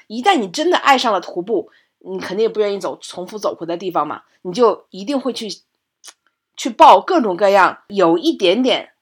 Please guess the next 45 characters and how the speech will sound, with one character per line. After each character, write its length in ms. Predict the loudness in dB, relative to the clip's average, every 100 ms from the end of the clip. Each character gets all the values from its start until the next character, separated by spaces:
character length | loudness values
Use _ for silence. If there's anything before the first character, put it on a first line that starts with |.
| _
对 120 | -6
吧？ 180 | -4 -6
人 200 | -6 -4
烟 160 | -2 -4
稀 200 | -6 -4
少 160 | -4 -4
的 100 | -6
地 140 | -6
方 220 | -6 -10 _ _
啊， 220 | -18 -16 -14
比 80 | -10
如 100 | -8
说 160 | -4 -4
爬 240 | -2 -4
野 180 | -2 -6
长 240 | -8 -10
城 220 | -8 -4
啊， 220 | 0 0 -2 _ _ _ -6
或 80 |
者 180 | 0 0
是 400 | -2 -4 -6 -6 _ -6
秦 300 | -4 -2 -2
岭 180 | -4
啊 360 | -2 0 0 -2 _
等 200 | _ 2
等 100 | 2
啊， 100 | 0
就 120 | -4 -4
很 180 | -2
多 100 | 4
的 120 | 4 4
那 120 | 0
个 60 |
长-， 280 | -4 -8 -10 _
那 160 | -4
个 80 | -4
山， 460 | 0 2 2 -2 -12 _
它 120 | -6
都 300 | -4 2 6
有 320 | 6 6 2 -6 _ -12
徒 200 | -4 -2
步 140 | 2
爱 260 | 4 8 8
好 220 | 8 4
者 400 | 4 0 0 -2